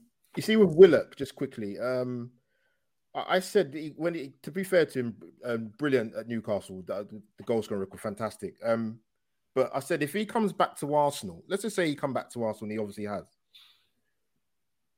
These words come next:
The only way he's got a chance for me personally is if Mikel Arteta's not there.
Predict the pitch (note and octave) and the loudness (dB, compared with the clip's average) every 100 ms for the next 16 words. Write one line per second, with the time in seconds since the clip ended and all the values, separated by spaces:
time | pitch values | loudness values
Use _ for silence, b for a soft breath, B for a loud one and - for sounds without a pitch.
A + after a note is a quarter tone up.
0 | C#3 D#3+ G#3+ A3+ G#3+ G3 F3 C3 E3+ B2 | 2 6 8 8 10 10 6 2 0 0
1 | - C#3+ A2 - B2 B2 A#2+ C3 A2+ - | 0 0 0 -6 -6 -4 -2 0 0 -2
2 | F#2+ F2+ A2 _ _ _ _ _ _ _ | -12 -10 -12 _ _ _ _ _ _ _
3 | _ _ _ _ G#2 A#2 A#2 A#2+ B2 A2 | _ _ _ _ -14 -10 -8 -6 -2 -2
4 | G#2 G#2+ G2+ F#2 F2+ | -4 -8 -10 -12 -14